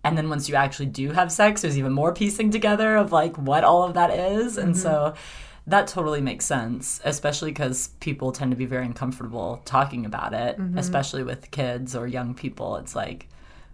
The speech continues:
Speaker 1: "Uh, uh, I don't know how to talk to you about this," you
Speaker 2: Yeah.
Speaker 1: know? Um, I do, I actually remembered something that m-, might have been an earlier sexual experience than the one that I said as you guys were talking,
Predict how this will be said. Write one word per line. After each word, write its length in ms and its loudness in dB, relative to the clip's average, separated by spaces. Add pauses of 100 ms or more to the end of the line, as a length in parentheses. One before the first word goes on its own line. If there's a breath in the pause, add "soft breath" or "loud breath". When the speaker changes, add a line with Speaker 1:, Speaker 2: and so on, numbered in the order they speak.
(160 soft breath)
Speaker 1:
"Uh, 40 -8
uh, 680 0
I 80 6
don't 140 4
know 60 6
how 160 6
to 40 -6
talk 340 6
to 100 -4
you 100 0
about 340 4
this," 540 0
you 60 -6
Speaker 2:
Yeah. 180 -2
Speaker 1:
know? 300 2 (640 loud breath)
Um, 600 2 (520)
I 140 6
do, 220 4
I 140 8
actually 280 2
remembered 540 0
something 760 -2 (280)
that 520 2
m-, 180 -4
might 240 2
have 100 -4
been 220 2
an 260 -6
earlier 460 0
sexual 480 -8
experience 680 -8
than 160 -2
the 60 2
one 180 2
that 80 -4
I 80 -8
said 580 -4
as 200 -2
you 80 -6
guys 160 -6
were 80 -10
talking, 640 -6